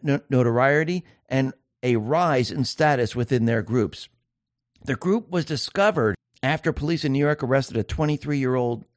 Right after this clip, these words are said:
uh, m-, person named Angel Almeida on gun charges and began investigating his social media post. Items found in his apartment included books pertaining to the Order of Nine Angels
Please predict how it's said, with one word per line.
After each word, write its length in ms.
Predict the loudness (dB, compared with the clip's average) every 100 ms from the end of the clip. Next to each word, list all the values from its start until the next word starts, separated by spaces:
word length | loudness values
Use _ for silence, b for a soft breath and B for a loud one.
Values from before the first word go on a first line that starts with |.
| _ -6
uh, 280 | -4 -4 -4
m-, 180 | -4 -4 -2
person 380 | 0 2 2 2
named 240 | 2 0 -2
Angel 520 | 0 2 4 2 2 b b b
Almeida 580 | 0 4 4 2 0 -2
on 280 | -2 -4 -6 -4
gun 260 | 0 0
charges 500 | 0 0 0 -2 -4 -8 B B
and 320 | -2 -2 -4
began 320 | -6 -2 0 0
investigating 640 | 0 0 0 -2 0 0
his 280 | 0 -4 -12
social 380 | -4 0 0 2
media 240 | 0 0 0
post. 440 | 2 2 -2 -14 _ _ _ _ _ -4
Items 380 | 2 2 2 0
found 340 | 2 4 4 2
in 60 |
his 120 | 0
apartment 340 | 0 2 2 2
included 320 | 0 -2 -2 -2
books 300 | -4 -4 -10
pertaining 460 | -4 2 2 2
to 100 | 0
the 100 | -2
Order 260 | -2 0 0
of 100 | 0
Nine 240 | 0 2
Angels 440 | 0 2 0 -2